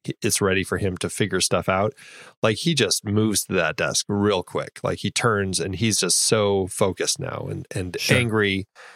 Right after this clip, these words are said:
Speaker 1: Everything is, is shifted from that kind of more protected veneer where he's not being as obvious, and now,
Speaker 2: Mm-hmm.
Speaker 1: now he's moving fast and deliberate.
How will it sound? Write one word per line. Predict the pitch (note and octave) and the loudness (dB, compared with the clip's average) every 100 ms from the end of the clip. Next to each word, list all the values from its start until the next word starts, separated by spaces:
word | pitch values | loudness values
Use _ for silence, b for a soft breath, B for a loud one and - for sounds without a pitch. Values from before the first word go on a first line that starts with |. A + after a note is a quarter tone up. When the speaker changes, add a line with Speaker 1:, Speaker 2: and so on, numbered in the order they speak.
| B _ - | B _ 0
Speaker 1:
Everything | A#2+ A2+ G#2+ G2 | 2 2 2 2
is, | F2+ - - | 0 -2 -2
is | G2+ - | 0 0
shifted | - G#2+ - F2 - | 2 0 0 -6 -6
from | - F#2+ F2 F2 B B B B B - _ | -2 0 0 -6 B B B B B -20 _
that | G#2+ G2 F2+ - - | 0 2 2 -2 -2
kind | G2 | -2
of | F2 | 0
more | F#2+ F#2 | 0 0
protected | - F#2+ G#2+ G2 G2 F2 - - _ _ _ - | -2 -2 -2 0 -2 -2 -8 -16 _ _ _ -6
veneer | G2+ G2 G2 F#2 | -2 2 2 2
where | E2+ | 0
he's | E2 F#2 | 0 -2
not | G2+ F#2 F2+ - - _ _ - G#2 | 0 0 0 -4 -8 _ _ -8 0
being | A#2 A#2+ | 2 2
as | A2 A#2+ | 2 2
obvious, | A#2 A#2 B2 B2+ - | 2 2 0 0 -2
and | - G2+ | -2 0
now, | F#2+ F#2 | 2 2
Speaker 2:
Mm-hmm. | F2 - | 0 0
Speaker 1:
now | A2+ B2 | 2 2
he's | A#2+ F#2 | 2 0
moving | G2+ F2+ | -2 -2
fast | E2+ G2 F2 - - | 0 0 0 -2 -4
and | F2+ | -6
deliberate. | - E2 - - | -4 -4 -6 -8